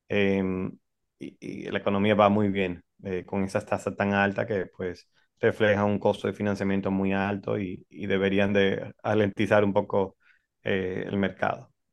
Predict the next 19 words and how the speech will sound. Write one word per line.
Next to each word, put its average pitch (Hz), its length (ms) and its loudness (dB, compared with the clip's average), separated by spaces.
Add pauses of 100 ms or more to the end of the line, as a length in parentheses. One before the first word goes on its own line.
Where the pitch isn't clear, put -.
(300)
Entonces, 98 680 -2 (380)
nada, 101 300 2 (100)
creo 107 220 0
que 107 420 4
la 104 140 6
visión 104 360 -2
fue, 107 420 0 (220)
eh, 101 400 -2 (100)
de 107 180 0
aquí 113 260 0
a 107 60 0
fin 110 280 0
de 107 140 4
año 110 380 2
de, 98 240 -2
de 107 160 -10
que - 100 -12
solamente 107 800 -2
haya 104 400 0